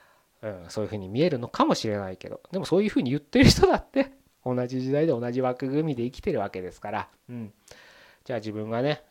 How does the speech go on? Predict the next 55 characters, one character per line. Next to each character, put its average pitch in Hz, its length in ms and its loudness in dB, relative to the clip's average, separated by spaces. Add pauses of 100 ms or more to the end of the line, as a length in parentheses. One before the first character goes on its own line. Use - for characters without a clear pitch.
ど 117 120 -4
う - 20 -4
い 113 40 -4
っ - 20 -20
た - 120 -14
思 - 160 -8
考 107 140 -6
を 104 40 -6
し - 80 -10
て 131 120 -10
る 151 100 -8
の 151 100 -10
か 139 140 -4
っ - 80 -6 (800)
て 131 100 -4
い 127 100 -2
う 147 40 -4
の 107 140 -6
を 98 60 -10
ね、 117 220 -8 (480)
考 123 280 -6
え 123 80 -2
る 104 80 -8
き - 200 -18
っ - 40 -20
か 120 140 -6
け、 170 240 -2 (200)
他 - 120 -4
者 180 140 4
理 269 120 2
解 196 180 8
に 120 80 0
も 104 160 -8
役 120 240 -2
立 269 220 -2
つ - 20 -18
と - 80 0
思 143 160 0
う 156 40 0
ん - 20 -4
で 98 80 -6
す - 80 -18
よ。 - 60 -20 (480)
み 190 140 -8
ん 185 120 -16
な 208 80 -2
画 165 180 2 (100)
一 151 200 0
化 151 120 0
で 139 140 -2
同 131 160 -2
じ 131 100 -2
よ 160 140 2
う - 20 0
な 107 180 -4